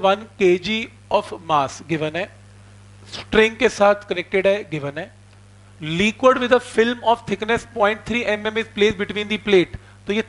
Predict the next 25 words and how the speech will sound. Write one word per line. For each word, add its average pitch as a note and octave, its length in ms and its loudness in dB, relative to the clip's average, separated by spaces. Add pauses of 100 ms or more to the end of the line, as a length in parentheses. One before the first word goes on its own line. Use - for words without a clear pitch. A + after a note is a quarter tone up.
थिकनेस A#3 360 2
गिवन A#3 260 2
है, A3+ 100 4
ये G3 200 4 (300)
कितनी? A#3 360 -2 (120)
डीएक्स। F3+ 460 2 (680)
थिकनेस F#3+ 280 2
को A3+ 120 0
क्या G#3 140 4
लिख G#3+ 140 2
सकते A3 300 -2
हैं? - 460 -4
डीएक्स, F3+ 360 0
पॉइंट F#3+ 320 0
थ्री A3 260 -4
एम F3+ 200 -4
एम। C4 180 0 (560)
मीटर F#3 240 0
में G#3+ 100 0
convert G3+ 280 2
कर G3 140 0
लेंगे। G#3+ 340 0 (580)
Area G3+ 300 6
आपको G#3 240 2
point G3 280 -2